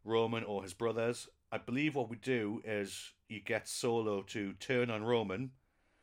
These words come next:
and Roman to eat the pin. It's been a long, long, long time since Roman has been pinned.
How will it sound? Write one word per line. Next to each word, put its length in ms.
and 360
Roman 400
to 220
eat 140
the 60
pin. 400
It's 160
been 280
a 100
long, 640
long, 460
long 520
time 420
since 300
Roman 320
has 100
been 240
pinned. 360